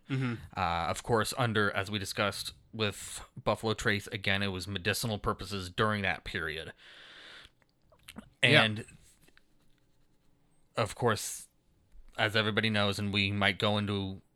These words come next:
Speaker 2: that topic in a later episode, that was just, that was a tough time for pretty much every brand out there. Um, and they were the first brand that actually was sold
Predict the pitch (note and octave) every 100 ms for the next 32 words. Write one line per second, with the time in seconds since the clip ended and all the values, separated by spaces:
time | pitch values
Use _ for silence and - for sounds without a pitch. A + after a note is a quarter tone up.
0 | - G#2+ F#2 F2 - F#2+ F#2 G2 F2+ E2+
1 | - _ _ _ - A2 G#2 G#2 F#2+ F#2
2 | - - E2+ F2 - _ - G2 F#2+ G2
3 | - _ F#2+ F#2 G2 B2+ - A#2 G#2+ G#2+
4 | - A2 G2 G#2 G#2 G#2 G2 - _ _
5 | B2 G#2 F#2+ F#2 E2 - D#2+ D#2+ - -
6 | - - - - - - F#2+ D#2+ C#2+ C2+
7 | - - _ - C3+ B2+ C3+ B2 - D#3
8 | D#3+ - - _ _ _ A2+ - _ _
9 | _ _ - A2+ A2 G#2+ A#2 A2+ G#2+ G2
10 | G#2 G#2 - A#2+ A2 A2 - - - A2+
11 | G#2+ - B2+ G#2+ G#2+